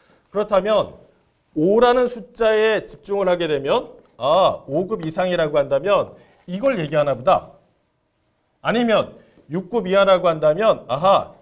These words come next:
여기서부터 여길 얘기하나 보다. 이렇게 하잖아요. 숫자에 집중하게 되면. 자, 그런데, 그런데 여기서 요 내용을 이해하시려고 그러면 그렇게 하면 안 되고요. 기본적으로 우리가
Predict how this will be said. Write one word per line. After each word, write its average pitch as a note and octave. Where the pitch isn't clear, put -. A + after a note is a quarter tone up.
여기서부터 G3+
여길 F#3
얘기하나 D3
보다. C#3+
이렇게 F#3+
하잖아요. A#2
숫자에 B3
집중하게 C#3
되면. D#2
자, D#3+
그런데, F3
그런데 C#3
여기서 E3
요 C#3+
내용을 C3+
이해하시려고 A#2
그러면 B2+
그렇게 C#3+
하면 D3
안 G#2
되고요. B2
기본적으로 F#3+
우리가 E3